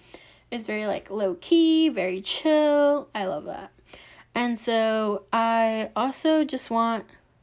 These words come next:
like, people to know that, like, we still love doing all the normal activities, like, like, playing soccer, or playing, or dancing, as simple as that. And just, we do have issues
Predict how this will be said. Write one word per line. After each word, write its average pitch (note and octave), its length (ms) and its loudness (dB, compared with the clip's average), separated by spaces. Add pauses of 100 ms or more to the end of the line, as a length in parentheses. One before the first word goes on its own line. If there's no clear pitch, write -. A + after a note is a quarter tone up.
(720)
like, G#3+ 180 -6
people C#4+ 280 2
to C4 120 -2
know A#3+ 380 -2
that, G#3 160 0
like, G3 340 -6
we A#3 240 -10
still A#3+ 540 -4
love G#3+ 340 -2
doing G#3 400 -6 (100)
all G#3 200 -4
the G#3+ 100 -6
normal G#3 360 -4
activities, A3 500 -8
like, - 200 -8 (560)
like, F3+ 200 -4
playing A3 300 -4
soccer, F4 400 4
or G#3+ 540 -2
playing, A#3 680 -6
or A#3 100 -4
dancing, A#3 1120 0
as G#3+ 220 -4
simple C#4+ 300 0
as E4 180 4
that. F4 340 4 (720)
And A3 380 -4
just, - 300 -8 (520)
we B3+ 200 -2
do D#4+ 180 2
have G4+ 240 8
issues D#4+ 640 2